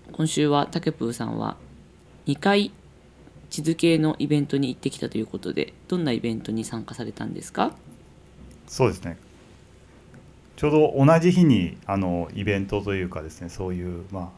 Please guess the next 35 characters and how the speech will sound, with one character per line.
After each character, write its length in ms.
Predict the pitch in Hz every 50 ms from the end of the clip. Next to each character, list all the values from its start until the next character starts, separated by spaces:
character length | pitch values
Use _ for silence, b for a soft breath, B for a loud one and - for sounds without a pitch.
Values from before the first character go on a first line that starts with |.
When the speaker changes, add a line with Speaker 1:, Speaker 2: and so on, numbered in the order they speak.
| - -
Speaker 2:
あ、 20 | 107
ま 100 | 107 95
あ、 40 |
イ 40 | 95
ベ 100 | 87 90
ン 60 | 87
ト 120 | 87 98 90
か。 180 | 90 85 - - - - - - - - - 107 - - - B B B B B 143
Speaker 1:
う 20 |
ん。 220 | 131 120 113 110 B - -
Speaker 2:
<laughs> 140 | - - 107
が 220 | 104 95 92 92
あ 60 | 98
っ 60 | 95
て 120 | - - 101
で 100 | 82 85 82
す 120 | - -
ね。 240 | 92 87 82 - - - - - - - -
え、 80 | 107
一 240 | 98 - - 185 185
つ 160 | 185 185 156
が、 360 | 120 110 117 117 104 87 80 - - - - - - - - - - - - - - - - - - - - - - - - - - - - - - - - - - -
え、 40 | 104 -
地 180 | - - 110
図 140 | - - 131
読 180 | 135 139 143 135
み 240 | 139 139 135 131
の 340 | 143 175 180 143 101 92 92 -
講 180 | - - 113 107
習 220 | 104 - 117 104 90
会。 260 | - - 80 71 - - - - - - - -
Speaker 1:
う 20 |
ん 40 | 131
う 180 | 117 113 117 113
ん。 140 | 110 101